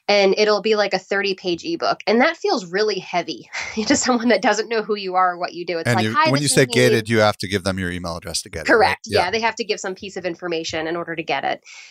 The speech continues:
Speaker 1: And that can work on, on, you know, really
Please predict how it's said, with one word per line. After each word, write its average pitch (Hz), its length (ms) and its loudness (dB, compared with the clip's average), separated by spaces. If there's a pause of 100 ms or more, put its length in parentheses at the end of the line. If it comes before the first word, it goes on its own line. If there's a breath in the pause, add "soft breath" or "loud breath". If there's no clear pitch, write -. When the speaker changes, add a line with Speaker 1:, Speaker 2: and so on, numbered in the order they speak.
(140 loud breath)
Speaker 1:
And 240 320 0 (100)
that 381 240 0
can 403 140 2
work 254 180 -4
on, 208 200 -6 (100)
on, 185 420 -2 (220)
you 226 100 4
know, 196 100 4
really 202 640 -2